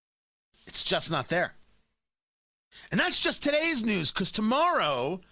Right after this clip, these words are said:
come the challenges to the electors. Now, here's how we know it. This starts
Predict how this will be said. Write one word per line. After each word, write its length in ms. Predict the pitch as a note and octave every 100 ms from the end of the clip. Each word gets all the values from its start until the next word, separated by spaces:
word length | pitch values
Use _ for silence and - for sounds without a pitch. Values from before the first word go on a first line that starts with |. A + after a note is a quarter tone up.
| - - _ _ -
come 320 | A#3+ B3+ C4+
the 100 | C4
challenges 760 | - C#4 C#4+ C#4+ A#3 F3 F3
to 200 | - G#3
the 140 | G3 A3
electors. 540 | A3 B3+ - C3 -
Now, 160 | B3+ A#3 - - - - -
here's 460 | - B3 D4+ E4+ -
how 200 | B3 A#3+
we 200 | A3 A3
know 280 | F3 C3+
it. 100 | - - - _ _ _ _ _ _ _ - -
This 180 | D3+ B3+
starts 800 | - C4 B3+ B3 - - -